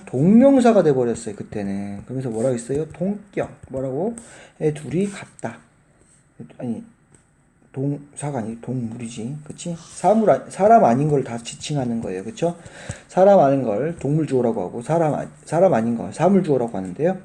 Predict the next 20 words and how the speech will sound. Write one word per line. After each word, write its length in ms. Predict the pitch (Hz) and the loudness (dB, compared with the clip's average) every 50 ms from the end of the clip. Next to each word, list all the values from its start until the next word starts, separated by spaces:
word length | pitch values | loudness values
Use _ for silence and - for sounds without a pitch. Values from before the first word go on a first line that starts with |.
| - _ _ _ - | -16 _ _ _ -2
사람 260 | - 196 214 226 170 | 2 4 4 4 4
아닌 200 | 117 120 143 156 | 4 2 2 0
것들이 500 | 143 127 - - 139 175 202 220 220 202 - - - - - - _ | 0 -2 -2 -4 -2 -2 0 -2 -2 -6 -10 -18 -20 -20 -20 -10 _
비동사가 380 | - 151 180 202 196 190 175 151 | 0 2 4 6 6 6 6 4
오면요. 340 | 135 123 127 139 156 143 120 | 4 2 0 -4 -6 -4 -2
애는 260 | 123 135 147 151 147 151 | -2 0 0 0 -2 -2
현재 360 | - 202 226 233 214 - - | -2 -2 2 2 2 0 0
분사, 400 | - - 131 123 120 123 107 98 - - | -4 -6 -4 -4 -4 -6 -8 -8 -12 -14
진행형을 500 | - - - 139 170 202 220 220 208 180 | -10 -4 0 2 4 4 4 4 2 2
나타내는 340 | 131 117 - 135 131 123 123 | 0 0 -2 -6 -6 -6 -8
게 80 | - - | -10 -12
아니라 240 | 85 80 110 127 123 | -12 -12 -14 -14 -8
동명사예요. 600 | - 139 147 156 160 156 143 123 117 98 85 87 - | -4 -2 -2 0 0 0 -2 -4 -6 -8 -10 -12 -10
그래서 280 | - 117 - 165 170 - - - - - - - - - - _ _ | -10 -4 -4 -4 -4 -6 -10 -18 -20 -20 -20 -20 -20 -20 -20 _ _
애는 560 | - 147 151 151 165 202 233 254 262 269 - - - - - | 4 4 6 6 6 6 6 4 4 0 -2 -8 -12 -10 -4
뭐뭐시다, 840 | - 117 127 131 143 151 147 - - - 135 131 120 98 - - - | -2 0 0 2 0 0 0 -2 0 0 0 0 -2 -6 -10 -14 -10
뭐뭐인 920 | 131 131 135 143 156 165 165 - - - - _ _ _ _ _ - 160 151 | -6 -4 -2 0 0 0 -2 -2 -8 -20 -20 _ _ _ _ _ -8 -6 -6
것이다 480 | 123 113 110 - 143 151 139 123 101 104 | -4 -6 -6 -2 0 0 0 0 -2 -6
이렇게 240 | 117 127 - - | -10 -10 -10 -10
해석해버리고요. 640 | 113 113 131 123 107 98 98 98 98 - 127 143 151 | -8 -8 -10 -10 -10 -10 -10 -12 -12 -10 -10 -10 -10